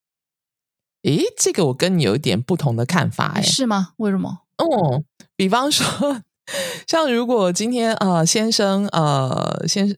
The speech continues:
Speaker 1: 太太昨天问-，呃，太太问先生：“你昨天晚上为什么那么晚回来？”
Speaker 2: 嗯。
Speaker 1: 然后或是“你去了哪里？”然后干嘛？然后先生可能就说：“哦，没有啊，我只在那个谁家坐了一下，然后我们就去了什么地方。”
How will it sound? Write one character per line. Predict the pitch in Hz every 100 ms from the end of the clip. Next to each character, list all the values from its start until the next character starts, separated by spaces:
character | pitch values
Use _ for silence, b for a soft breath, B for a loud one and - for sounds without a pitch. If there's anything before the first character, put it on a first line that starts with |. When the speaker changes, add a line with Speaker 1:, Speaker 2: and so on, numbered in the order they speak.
| _
Speaker 1:
太 | - 233
太 | 208
昨 | 160 156
天 | 170 175 -
问-， | - -
呃， | 208
太 | 202 247
太 | 180
问 | 202
先 | 185 180
生 | 180 170 B B 190
：“你 |
昨 | 185 214
天 | 247
晚 | 185
上 | 160 185
为 | 180
什 | 165
么 | 135
那 |
么 | 156 143
晚 | 147
回 | 131 -
来？” | - 160 165 -
Speaker 2:
嗯。 | 208 185
Speaker 1:
然 | 180
后 | 147
或 | 185
是 | 180
“你 | 170
去 | 139 - 170
了 | 147
哪 | 131 127
里？” | 131 117 -
然 | 127
后 | 131
干 | 143 139
嘛？ | 127 131
然 |
后 | 135
先 | 160 170
生 | 185
可 | 185
能 | 131
就 | 139 151
说 | 165 151 B B B B
：“哦， | 247
没 | 254 302
有 | 330
啊， | 247 226
我 | 214 202
只 | 185 165
在 | - 233 220
那 | 214
个 | 190
谁 | - 156
家 | 170 185 190
坐 | - 214
了 | 160
一 | 156
下， | 190 175 156 147
然 | 139 143
后 | 180
我 | 151
们 | 127
就 | 147 160
去 | -
了 | 151 131
什 | 107
么 | 120
地 | 131 123
方。” | - -